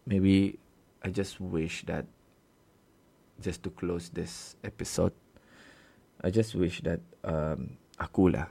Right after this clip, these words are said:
especially. Mungkin kalau kamu sama macam aku atau apa, but I'm just talking to myself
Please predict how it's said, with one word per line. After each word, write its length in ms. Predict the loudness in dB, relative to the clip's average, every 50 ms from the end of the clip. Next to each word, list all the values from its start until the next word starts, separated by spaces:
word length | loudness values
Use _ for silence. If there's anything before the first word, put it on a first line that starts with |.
| -8
especially. 640 | -10 -10 -10 -8 -8 -8 -4 -4 -4 -2 -2 -4 -6 -6 -12 _ -20 _ _ _ _ _ -12
Mungkin 400 | -8 -6 -4 -2 -2 -2 0 0
kalau 160 | 0 0 0
kamu 480 | 0 -2 -4 -4 -4 -4 -6 -6 -8 -10 -12 -16 _ _ _ _ _ _ _ _ _ _ _ _ _ _ _ _ -8
sama 400 | -4 -2 -2 -2 -2 -4 -4 -4
macam 320 | -6 -6 -8 -8 -8 -8
aku 480 | -8 -10 -10 -6 -4 -4 -2 -2 -4 -6 -10
atau 240 | -14 -12 -10 -8 -10
apa, 320 | -10 -8 -6 -6 -6 -6 -8 -12 -18 -20 -20 -20 _ _ _ _ _ -20 _
but 240 | -10 -6 -4 -4 -6 -6 -10 -20 -12 -10
I'm 80 | -8 -8
just 240 | -6 -8 -8 -8
talking 240 | -10 -8 -8 -10 -8 -8
to 80 | -8
myself 460 | -8 -8 -8 -10 -8 -6 -6 -6 -6